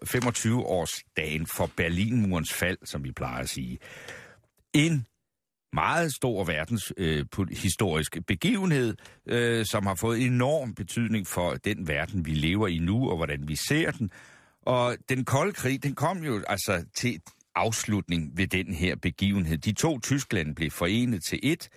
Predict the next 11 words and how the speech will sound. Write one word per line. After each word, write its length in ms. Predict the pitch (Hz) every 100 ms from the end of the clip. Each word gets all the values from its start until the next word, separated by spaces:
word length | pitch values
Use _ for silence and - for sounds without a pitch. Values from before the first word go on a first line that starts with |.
| - - -
øh, 280 | 95 85 78
i 160 | 73 92
løbet 320 | 95 113 98
af 280 | 71 69 64 _ _ _
bare 240 | - 76 67 - _ _ _ _ _ _ _ _ _ _ - _ _
elleve 360 | 131 226 247 165
måneder, 380 | 87 73 71 76
må 180 | 76
det 100 | 69
have 140 | 69 73
været. 300 | 71 82